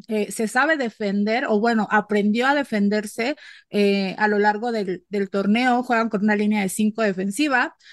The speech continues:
como, como te menciono, Pollo, procuran defenderse bien primero, porque ya ha pasado que los golean,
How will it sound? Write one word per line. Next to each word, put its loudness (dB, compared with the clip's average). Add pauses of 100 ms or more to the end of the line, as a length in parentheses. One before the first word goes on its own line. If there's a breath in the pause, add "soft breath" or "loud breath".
(720 loud breath)
como, 4
como 2
te 0
menciono, 0
Pollo, -2
procuran 0
defenderse -4
bien 0
primero, 2
porque 0
ya 4
ha -4
pasado 0
que -2
los -2
golean, 0